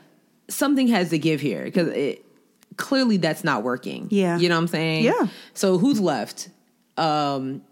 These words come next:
Speaker 1: E. Warren, B. Sanders, Jay Biden, and P. Buttigieg.
Speaker 2: And Amy Klobuchar.
Speaker 1: And Amy Klobuchar. Oh, and I think Tulsi Gillib-, Gillibrand is still in it as well.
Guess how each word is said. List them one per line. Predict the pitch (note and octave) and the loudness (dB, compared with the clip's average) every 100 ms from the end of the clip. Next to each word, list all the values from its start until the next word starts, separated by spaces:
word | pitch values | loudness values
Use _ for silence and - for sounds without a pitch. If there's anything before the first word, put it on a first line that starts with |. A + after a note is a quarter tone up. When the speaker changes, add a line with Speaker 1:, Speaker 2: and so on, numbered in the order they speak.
| - | -4
Speaker 1:
E. | A3+ B3 | 0 2
Warren, | A3+ G#3 G#3 G3+ G3+ G3+ F#3+ | 2 2 2 2 2 2 0
B. | D#3 F#3+ | 0 0
Sanders, | F#3+ F#3+ F3+ E3 E3 D#3+ D#3 D3+ - | 2 2 2 2 2 2 -2 -6 -10
Jay | C#3 E3+ F3 | -2 0 2
Biden, | D#3+ D#3 D3+ D3 C#3+ - A2 | 0 0 0 0 -2 -4 -6
and | D3 C#3+ C#3+ C#3 - - - | -2 0 0 -2 -6 -14 -8
P. | - F#3+ D#3 | -2 0 2
Buttigieg. | D#3 D3+ A#2 G#2+ A#1 - - | 0 0 -2 -4 -4 -8 -4
Speaker 2:
And | G3+ | -2
Amy | G3 F#3+ F3+ | 0 0 -2
Klobuchar. | F3+ F3+ F3 D3+ C#3 - - _ - | -4 -6 -6 -10 -10 -10 -14 _ -4
Speaker 1:
And | D#3+ D3+ | 0 0
Amy | D3+ D#3 D3+ | 0 0 0
Klobuchar. | G3+ E3+ D#3 C3+ - | 0 0 -2 -4 -2
Oh, | D#4 D#4+ C#4 D4 - _ _ - | 0 2 0 -4 -10 _ _ -2
and | A3 | 0
I | A3 | 0
think | C4 C4 | 0 -2
Tulsi | - A#3 A3+ A3 | 0 -2 0 0
Gillib-, | F#3+ A3 G#3 - - - | 2 2 0 -2 -8 0
Gillibrand | G#3 G3+ F3 E3 D#3 D#3 | 2 2 0 0 0 -2
is | C#3+ D3 | -2 -2
still | D#3+ D3+ | -2 0
in | C#3+ | 0
it | C3+ | 0
as | C3 | -2
well. | G2+ D#2+ | -4 -6